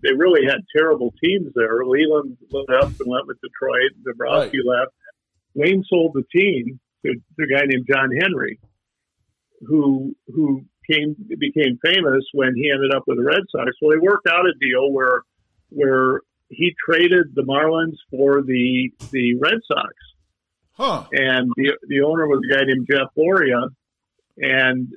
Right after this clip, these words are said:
Speaker 1: uh, John Henry went up to Boston. Of course, they, you know, they reversed the curse, and he ended up buying the Boston Globe, and he still owns the Red Sox today.
Speaker 2: He does.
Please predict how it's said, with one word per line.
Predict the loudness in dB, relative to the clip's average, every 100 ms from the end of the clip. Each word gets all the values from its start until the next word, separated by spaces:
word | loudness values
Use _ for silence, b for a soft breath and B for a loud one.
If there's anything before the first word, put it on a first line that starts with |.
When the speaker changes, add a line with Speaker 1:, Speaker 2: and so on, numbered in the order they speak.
| -4
Speaker 1:
uh, | -2 0 2 0 0 -4 -8 -12 -18 -4
John | 0 0 2
Henry | 0 2 2
went | 0
up | 0 -2
to |
Boston. | 0 2 2 0 0 0 0
Of | 0
course, | 0 0 0
they, | 0 0 0
you | 0
know, | 0 2
they | 2
reversed | 2 2 0 0 -6
the | -4
curse, | 0 2 0 -2
and | -4 -2
he | -2
ended | -4 -6
up | -6
buying | -2 -4 -4
the |
Boston | -4 -2 -2 -4 -8 -2
Globe, | 2 4 2 -2 -4
and | -8 _ _ _ -4
he | -4
still | 0 2 2
owns | 2 0
the | 0
Red | 0 0 -2
Sox | -4 -4 -6 -8
today. | 0 4
Speaker 2:
He |
does. | 6 4 2 -2